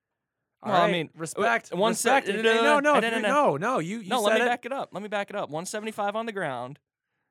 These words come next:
Speaker 1: and then he comes out of the game because he doesn't need to play anymore because C M U is gonna be up by a bunch, I think.
Speaker 2: Yeah, I'm gonna go Cole Pimpleton. I think he returns a punt for a touchdown in this game for, you know, his, his first time doing that as a Chippewa in, in his college career.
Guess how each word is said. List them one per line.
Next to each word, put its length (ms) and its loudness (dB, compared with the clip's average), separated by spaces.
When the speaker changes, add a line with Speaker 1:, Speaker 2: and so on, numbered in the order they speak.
Speaker 1:
and 140 -8
then 100 -4
he 180 -8
comes 260 -10
out 80 -2
of 60 -6
the 40 -8
game 200 -4
because 200 -6
he 80 -4
doesn't 160 0
need 160 -4
to 60 -8
play 220 0
anymore 340 -4
because 240 -10
C 80 -10
M 80 -8
U 80 -6
is 40 -10
gonna 140 -12
be 100 -8
up 100 -8
by 120 -12
a 60 -12
bunch, 200 -16
I 40 -18
think. 320 -20
Speaker 2:
Yeah, 160 -2
I'm 80 -2
gonna 100 -6
go 140 -2
Cole 200 -2
Pimpleton. 440 -8
I 80 -8
think 180 -12
he 80 -10
returns 420 -8
a 60 -8
punt 300 -12
for 100 -8
a 80 -8
touchdown 640 -8
in 140 -14
this 180 -12
game 380 -10
for, 340 -8
you 80 -14
know, 60 -10
his, 240 -10
his 120 -14
first 240 -12
time 200 -8
doing 220 -8
that 260 -10
as 180 -2
a 60 -8
Chippewa 680 -4
in, 320 -14
in 120 -14
his 160 -12
college 340 -8
career. 480 -6